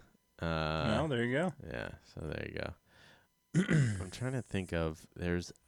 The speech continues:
Speaker 1: I, I'll know it when I see it, and this is bad pod, but I, um, I wonder if it is,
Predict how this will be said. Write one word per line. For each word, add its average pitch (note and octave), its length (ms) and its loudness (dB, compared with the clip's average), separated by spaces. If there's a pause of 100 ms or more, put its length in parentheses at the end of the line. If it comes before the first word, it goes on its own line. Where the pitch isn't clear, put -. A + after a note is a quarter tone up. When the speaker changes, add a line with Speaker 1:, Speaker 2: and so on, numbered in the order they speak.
(100)
Speaker 1:
I, B1+ 60 -8 (840)
I'll F2+ 80 -8
know G#2 220 4
it - 60 0
when G2 120 2
I F#2 40 2
see F2 260 0
it, E2 140 0 (200)
and E2 160 -10
this D2 160 -8
is - 80 -10
bad G#2 400 2
pod, D#2+ 400 0 (1000)
but C#2+ 260 -2 (640)
I, D#2 480 -6 (1300)
um, - 640 -12 (160)
I G2 140 -12
wonder A2+ 520 -8
if - 320 -12
it E2 320 -12
is, D2 760 -14